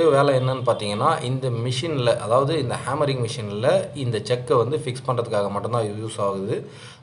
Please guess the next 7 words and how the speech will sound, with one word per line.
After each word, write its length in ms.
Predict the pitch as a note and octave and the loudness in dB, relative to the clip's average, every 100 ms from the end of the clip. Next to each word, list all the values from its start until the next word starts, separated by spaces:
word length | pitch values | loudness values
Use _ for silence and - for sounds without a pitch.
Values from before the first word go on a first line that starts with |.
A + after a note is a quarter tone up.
| - | -2
மத்தபடி 400 | A2+ - C#3 D#3 G#3 - C3 | 0 2 2 4 2 0 2
இது 100 | D#3 | 4
வந்து 140 | D3+ E3+ | 4 6
பார்த்தீங்கன்னா, 340 | D#3 B2 A#2+ E3+ | 4 4 2 0
இந்த 120 | D3 A#2 A#2+ | 0 -2 -2
செக்கு 260 | C3+ C3+ E3+ | -6 2 4
வந்து 220 | C#3 C#3+ | 4 2